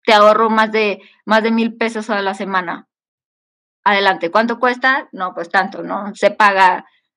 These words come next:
de manera inmediata. Adelante, ¿sale? Entonces, eso, lo, nosotros, eh, hay algunas empresas como la de nosotros que tenemos, eh, ciertos criterios que cumplir ambientales,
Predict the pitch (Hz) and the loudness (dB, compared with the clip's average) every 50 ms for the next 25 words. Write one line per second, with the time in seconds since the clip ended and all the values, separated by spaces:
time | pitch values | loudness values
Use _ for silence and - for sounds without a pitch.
0 | _ - 214 220 220 214 214 214 208 202 202 214 214 202 185 180 - - - - | _ -4 -2 0 2 2 4 4 4 4 2 0 0 0 0 -2 -2 -2 -6 -8
1 | 151 - - _ _ _ - 180 185 175 170 165 160 - - - - _ _ _ | -8 -10 -14 _ _ _ -4 -2 -2 0 -2 -2 -4 -8 -12 -18 -20 _ _ _
2 | _ _ _ _ _ - 202 180 185 214 247 240 214 214 196 233 269 254 247 240 | _ _ _ _ _ -4 -4 -4 -4 -4 -6 -6 -6 -6 -6 -4 -2 -2 -4 -4
3 | 247 _ _ _ _ _ _ _ _ _ _ _ _ _ _ _ _ _ _ _ | -8 _ _ _ _ _ _ _ _ _ _ _ _ _ _ _ _ _ _ _
4 | _ _ _ _ _ _ _ - 277 311 330 - - 349 359 427 571 571 - _ | _ _ _ _ _ _ _ 0 2 2 0 0 -2 -2 -2 -2 -2 -4 -10 _
5 | _ _ _ _ _ _ _ _ - 240 240 233 233 240 240 247 254 247 311 269 | _ _ _ _ _ _ _ _ -2 0 0 0 2 0 0 0 0 -2 -2 -2
6 | 254 277 277 302 311 302 - - _ _ - 233 220 214 208 208 196 - - 226 | -2 -2 -2 -4 -4 -4 -10 -18 _ _ -8 -6 -4 -4 -2 0 0 0 2 0
7 | 247 262 262 269 262 277 269 285 285 262 240 233 254 254 254 262 269 262 285 277 | 0 0 0 0 0 0 -2 -2 -2 -4 -4 -4 -4 -4 -4 -4 -6 -6 -6 -8
8 | - 214 214 214 208 196 190 190 190 190 208 214 214 208 226 220 233 233 240 - | -8 -8 -6 -4 -4 -4 -4 -4 -6 -8 -10 -10 -10 -8 -6 -8 -8 -8 -8 -8
9 | 196 190 185 185 - - 185 185 190 196 214 214 - - - _ - 175 180 180 | -6 -6 -6 -6 -8 -8 -8 -6 -6 -8 -8 -8 -12 -18 -20 _ -8 -6 -4 -4
10 | 180 180 180 180 170 180 - - - - - - _ _ _ _ _ _ _ _ | -2 -2 -2 0 0 -2 -2 -2 -4 -6 -8 -12 _ _ _ _ _ _ _ _
11 | _ _ _ _ - - - 294 247 240 220 233 - 247 240 233 226 220 214 208 | _ _ _ _ -20 -6 0 2 2 2 2 2 2 4 4 4 4 4 4 2
12 | 196 196 - - _ _ - 247 240 233 240 262 247 233 233 233 247 226 214 240 | 0 -2 -8 -14 _ _ -2 -2 -2 0 2 2 2 2 0 -2 -4 -6 -6 -4
13 | 226 208 233 226 226 - 220 226 226 226 220 240 240 240 226 220 220 240 311 - | -2 0 0 -2 0 0 0 0 0 0 -2 0 0 0 0 0 0 -4 -6 -10